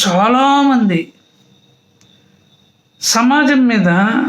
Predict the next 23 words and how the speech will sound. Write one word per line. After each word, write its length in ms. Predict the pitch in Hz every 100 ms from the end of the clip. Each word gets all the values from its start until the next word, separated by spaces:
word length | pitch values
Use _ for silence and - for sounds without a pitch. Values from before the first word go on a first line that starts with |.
| - - _ -
ఒక 100 | 185
నైతిక 380 | 180 196 226 220
ముద్రని, 540 | 214 202 202 226 254
సాంస్కృతిక 580 | - 196 202 - 208 202
ముద్రని, 440 | 196 175 196 208
ఆధ్యాత్మిక 600 | 240 196 180 214 208 208 190
ముద్రని, 260 | 175 208
ఆ 80 | 226
మాటకు 260 | 196 202 208
వస్తే 260 | 202 220 - - -
ఒక 140 | 262
ఫిలాసాఫికల్ 960 | - - 214 262 262 302 302 254 254 180 - - -
ముద్రని 680 | 208 202 226 233 202 214 220
వేయటానికి, 880 | 208 233 247 254 220 214 185 185 208 208 _ _ _ _ _ _ _ _ _ _ _ _ _ _ _ _ _ _ _ -
ఆ, 720 | 302 233 202 190 190 196 - 170 -
పనికి 200 | 196 254
రాకుండా 300 | 277 247 226
పోయామండి. 600 | 160 143 - - - - - - _ _ _ _ _ _ _ _ _ _ _ _ _ _
కేవలం 760 | - 202 170 302 320 302 247 170
బతకటానికి 800 | 175 226 247 240 254 262 254 254
ఉద్యోగాలు 540 | 247 208 247 240 240
చేసాం 400 | 220 208 202 180
తప్ప, 360 | 175 185 _